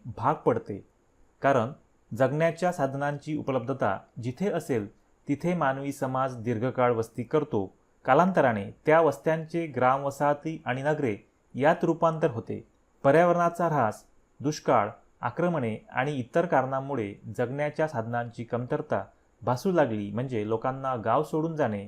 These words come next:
भाग पडते. पुढला प्रश्न आहे, डोंगराळ प्रदेश व मैदानी प्रदेश यांच्या लोकजीवनातील फरक स्पष्ट करा. तर पहिला फरक आहे, डोंगराळ प्रदेशात राहणाऱ्या लोकांचे जीवन मैदानी प्रदेशात राहणाऱ्या लोकांपेक्षा अधिक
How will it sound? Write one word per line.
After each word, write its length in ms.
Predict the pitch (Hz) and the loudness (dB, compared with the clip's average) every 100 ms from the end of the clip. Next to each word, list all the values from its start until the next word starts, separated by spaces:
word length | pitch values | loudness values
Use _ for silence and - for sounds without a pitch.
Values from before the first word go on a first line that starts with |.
| - | -14
भाग 300 | 101 110 110 | -8 -2 -2
पडते. 460 | 110 113 101 - 95 _ _ _ _ - | -2 -6 -6 -10 -14 _ _ _ _ -4
पुढला 220 | 139 160 | 0 0
प्रश्न 280 | 156 - 175 | 0 -2 -2
आहे, 380 | 170 170 185 180 | -2 -4 -10 -8
डोंगराळ 420 | 123 135 147 165 | -4 0 4 4
प्रदेश 420 | 170 156 160 160 165 | 4 0 -2 -4 -2
व 80 | |
मैदानी 340 | 160 127 143 151 | 0 0 0 -2
प्रदेश 460 | 147 139 113 - | 0 0 -2 -6
यांच्या 580 | 127 127 139 156 160 165 | -4 -4 -4 -4 -2 -2
लोकजीवनातील 680 | 139 131 127 131 135 131 147 147 | -2 -4 -4 -6 -6 -4 -6 -6
फरक 240 | 147 127 - | -6 -6 -6
स्पष्ट 320 | 120 - 127 | -8 -6 -8
करा. 300 | 131 117 92 - _ - _ - - | -4 -4 -6 -14 _ -20 _ -20 -4
तर 160 | 131 131 | -2 -2
पहिला 280 | - 131 147 | 0 2 4
फरक 240 | 151 160 | 2 2
आहे, 240 | 160 185 233 _ _ _ _ _ - | 0 -2 -10 _ _ _ _ _ -10
डोंगराळ 520 | 123 131 143 160 175 | -2 0 4 4 4
प्रदेशात 640 | 180 147 147 147 156 151 147 | 0 -2 -2 -4 -4 -2 0
राहणाऱ्या 500 | 123 127 135 139 139 | 0 0 0 0 0
लोकांचे 520 | 117 123 131 123 127 | 0 -2 -4 -6 -8
जीवन 360 | 120 147 117 | -4 -2 -2
मैदानी 440 | 107 123 131 156 170 | 0 0 2 0 0
प्रदेशात 480 | 160 135 135 139 139 | -4 -4 -4 -6 -2
राहणाऱ्या 360 | 120 123 127 | -2 0 -2
लोकांपेक्षा 640 | 127 113 123 123 123 - 139 | -2 -2 -4 -6 -10 -6 -4
अधिक 420 | 123 123 156 - | -2 0 -2 -4